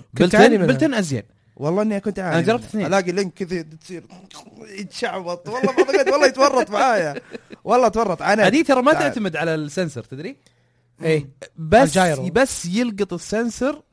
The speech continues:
Speaker 2: في، في التايتل سكرين بس.
Speaker 1: حتى في الكاليبريشن أظن.
Speaker 3: والله.
Speaker 2: حتى في الكاليبريشن ما يحتاج.
Speaker 1: لا، لا،
Speaker 2: أنا
Speaker 1: صح،
Speaker 2: ألعبها،
Speaker 1: صح، صح، صح.
Speaker 2: أنا ألعبها، أحط، طبعا اللي ما يشوفني في يوتيوب، آه،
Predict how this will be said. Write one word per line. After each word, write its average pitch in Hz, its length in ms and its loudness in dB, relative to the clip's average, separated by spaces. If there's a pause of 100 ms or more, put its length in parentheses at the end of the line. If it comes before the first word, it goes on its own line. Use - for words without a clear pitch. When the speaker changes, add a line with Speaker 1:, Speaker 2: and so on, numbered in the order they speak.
(1160)
Speaker 2:
في، - 180 -20 (640)
في - 60 -14
التايتل 135 340 -4
سكرين 92 280 -12
بس. - 300 -18 (320)
Speaker 1:
حتى - 240 -6
في 175 60 -6
الكاليبريشن 190 500 -4
أظن. 131 240 -10 (260)
Speaker 3:
والله. 403 440 -12
Speaker 2:
حتى 208 200 -2
في 175 40 -6
الكاليبريشن 190 400 -2
ما 175 60 -2
يحتاج. 165 200 -10
Speaker 1:
لا، 202 100 4
لا، 220 140 8
Speaker 2:
أنا 262 80 8
Speaker 1:
صح، 233 60 8
Speaker 2:
ألعبها، 240 400 8
Speaker 1:
صح، - 80 -6
صح، 160 220 -10
صح. - 140 -16
Speaker 2:
أنا 220 180 0
ألعبها، 190 500 -2 (100)
أحط، - 520 -6 (180)
طبعا 117 200 -10
اللي 117 400 -10
ما 151 80 -2
يشوفني 131 260 -4
في 120 100 -8
يوتيوب، 135 260 -8 (640)
آه، 113 420 -8